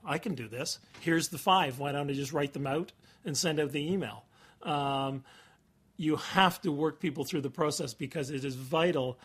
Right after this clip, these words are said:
that everyone remains committed or becomes committed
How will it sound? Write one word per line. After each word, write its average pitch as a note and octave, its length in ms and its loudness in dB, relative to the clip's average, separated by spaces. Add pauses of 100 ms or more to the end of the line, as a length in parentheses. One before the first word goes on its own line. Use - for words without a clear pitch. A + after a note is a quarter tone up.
(400)
that E3 220 0 (120)
everyone D#3+ 680 4
remains C#3+ 600 0
committed D3+ 920 -2 (460)
or D3 100 -2
becomes F3 560 -2
committed C3+ 500 -10